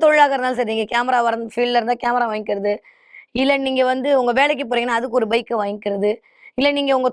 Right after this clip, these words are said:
தொழிலுக்குன்னு ஒரு லேப்டாப்பை வாங்கிக்கிறது. உங்க தொழிலுக்காக சில உபகரணங்களை நீங்க வாங்கி மகிழக்கூடிய மாதமாக இந்த மாதம் இருக்கும். நிறைய பேர் உங்களுக்கு கிஃப்ட் கொடுப்பாங்க, அதுவே சூப்பரா இருக்கும். நிறைய பிராண்டட் ஐட்டம்ஸ்லாம் இந்த தடவை கிடைக்கும், நிறைய ஃபாரின் ஐட்டம் கிடைக்கும்,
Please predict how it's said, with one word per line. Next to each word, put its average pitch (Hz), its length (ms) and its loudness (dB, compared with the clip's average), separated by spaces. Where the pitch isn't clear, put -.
தொழிலுக்குன்னு 294 420 2
ஒரு 226 120 0
லேப்டாப்பை 247 420 0
வாங்கிக்கிறது. 208 420 -4
உங்க 214 140 0
தொழிலுக்காக 302 720 2
சில 254 80 2
உபகரணங்களை 247 540 0
நீங்க 208 140 -2
வாங்கி 294 340 0
மகிழக்கூடிய 262 540 0
மாதமாக 254 460 2
இந்த 247 220 -2
மாதம் 240 240 0
இருக்கும். 269 220 -2
நிறைய 269 160 4
பேர் 294 120 0
உங்களுக்கு 254 220 -2
கிஃப்ட் 240 200 -4
கொடுப்பாங்க, 240 380 -2
அதுவே 254 200 -2
சூப்பரா 262 260 0
இருக்கும். 226 220 0
நிறைய 254 140 2
பிராண்டட் 294 360 0
ஐட்டம்ஸ்லாம் 233 420 -2
இந்த 220 100 -4
தடவை 220 220 -2
கிடைக்கும், 202 280 -6
நிறைய 285 140 2
ஃபாரின் 311 320 2
ஐட்டம் 226 260 -6
கிடைக்கும், 202 280 -6